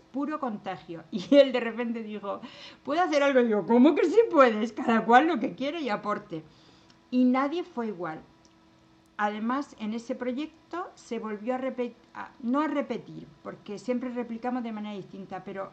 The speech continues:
habíamos hecho una cosa muy bonita con Maye y con Blog Maníacos,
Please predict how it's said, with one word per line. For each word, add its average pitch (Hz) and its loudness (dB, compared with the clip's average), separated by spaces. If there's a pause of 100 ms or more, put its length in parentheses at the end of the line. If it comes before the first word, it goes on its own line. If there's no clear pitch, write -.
habíamos 269 -6
hecho - -16
una 277 -6
cosa 262 -10
muy 233 -6
bonita 226 -10 (1000)
con 226 -2 (280)
Maye 226 -6 (680)
y 226 -6
con 196 -8
Blog 190 -8
Maníacos, 214 -8